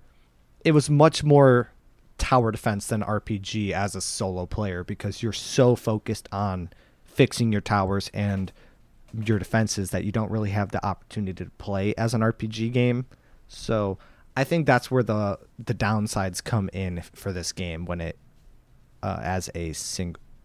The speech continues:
as a solo player versus a multiplayer game. It definitely only focuses on one aspect, which isn't terrible. It just makes it a little more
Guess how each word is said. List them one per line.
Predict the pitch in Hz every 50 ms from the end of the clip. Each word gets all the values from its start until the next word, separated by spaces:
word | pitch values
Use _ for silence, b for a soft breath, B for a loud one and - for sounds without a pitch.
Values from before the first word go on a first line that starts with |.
| - _ _ _ - - - _ -
as | 117 107 -
a | 87
solo | - - - 110 90 90 90
player | - - 85 85 90 85 85
versus | 85 - - 78 85 - - 85 78 90
a |
multiplayer | 87 87 85 87 - 95 - - 76 85 95
game. | - - - 50 - - b b b b b b b _ _ _
It | - 127 117 107 110
definitely | 131 120 117 - 120 110 110 107
only | 95 107 107 104
focuses | - - 110 101 - 104 - - 98 95
on | 92 87 87
one | 87 90 92
aspect, | 92 95 92 - - 117 - - -
which | 139 - - -
isn't | 196 196 - 170 - - _ - - - - - - -
terrible. | - - 156 131 107 107 95 101 95 90 87 - b b b b b b b b b - - -
It | 139 131 - -
just | - 120 123 127 123 120 - -
makes | 127 120 117 110 - - 120
it | 110 -
a | - 113
little | 113 110 113 117 113 110
more | 104 104 107 104 104 104 98 95 92 92 85